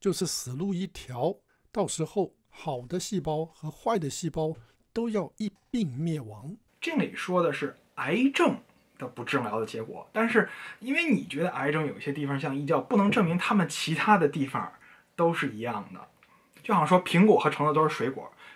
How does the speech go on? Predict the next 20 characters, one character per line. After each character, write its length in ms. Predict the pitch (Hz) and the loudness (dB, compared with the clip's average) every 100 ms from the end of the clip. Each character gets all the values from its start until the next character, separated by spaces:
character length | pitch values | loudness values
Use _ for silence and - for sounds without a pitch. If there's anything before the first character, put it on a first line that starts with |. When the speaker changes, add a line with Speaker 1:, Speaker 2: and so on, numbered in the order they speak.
| _ | _
Speaker 2:
苹 280 | - 180 294 | -2 2 4
果 240 | 220 131 | 4 2
是 140 | - 175 | -2 -6
红 460 | - - 127 135 | -8 -6 -4 0
的， 200 | 196 - - _ - - | 0 0 -4 _ -20 -16
所 240 | - 175 | 0 0
以 100 | 170 | 2
橙 300 | - 131 131 | -2 -4 2
子 80 | 143 | 2
也 140 | - | 2
是 80 | - | -6
红 260 | 127 110 95 | -8 -10 -14
的 80 | 101 | -16
一 80 | |
样。 100 | 92 - _ _ _ _ _ _ _ _ - - - - | -18 -20 _ _ _ _ _ _ _ _ -20 -20 -18 -4
而 100 | 254 | 0
历 120 | 339 | 2
史 80 | 226 | 4
告 240 | 247 220 | 6 6
诉， 80 | - | 4